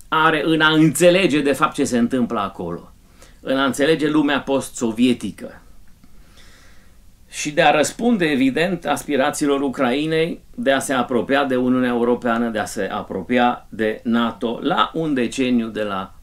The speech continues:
prăbușirea U R S S-ului. La acea vreme,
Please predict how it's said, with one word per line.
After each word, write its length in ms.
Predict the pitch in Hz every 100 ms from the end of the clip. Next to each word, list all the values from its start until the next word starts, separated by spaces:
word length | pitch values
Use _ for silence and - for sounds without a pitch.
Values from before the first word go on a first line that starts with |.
| -
prăbușirea 800 | 107 98 98 - 104 87 - -
U 140 | 107
R 140 | 98
S 80 | 87 95
S-ului. 600 | 85 - 80 53 - - - - - - -
La 260 | 131 247
acea 300 | 247 - 233
vreme, 640 | 185 127 131 82 87 117